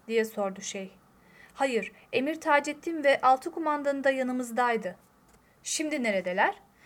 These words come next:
"Esir edilerek götürüldüler." "Nereye götürüldüğünü biliyor musun?" "Bir ara yarı baygın yatarken Tuğbek'in askerlerine tutsakları Karakale'ye götürmelerini söylediğini duydum." Şeyh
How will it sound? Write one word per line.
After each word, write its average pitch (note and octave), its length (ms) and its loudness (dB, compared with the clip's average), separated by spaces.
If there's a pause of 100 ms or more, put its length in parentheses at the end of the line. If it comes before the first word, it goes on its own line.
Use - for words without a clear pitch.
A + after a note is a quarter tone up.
(300)
"Esir C#4+ 340 -2
edilerek B3 520 0
götürüldüler." A3 800 -2 (360)
"Nereye G4 300 4
götürüldüğünü B3+ 640 -2
biliyor G3 340 -2
musun?" D#4+ 320 -8 (1000)
"Bir C#4+ 280 6
ara F4+ 280 8
yarı D4+ 340 4
baygın D4+ 340 8
yatarken D4 640 2
Tuğbek'in C4+ 600 -2
askerlerine C4 840 4
tutsakları D4 600 0
Karakale'ye C4+ 560 4
götürmelerini G3+ 640 0
söylediğini G3 640 0
duydum." F#3+ 340 -4 (540)
Şeyh G4+ 360 0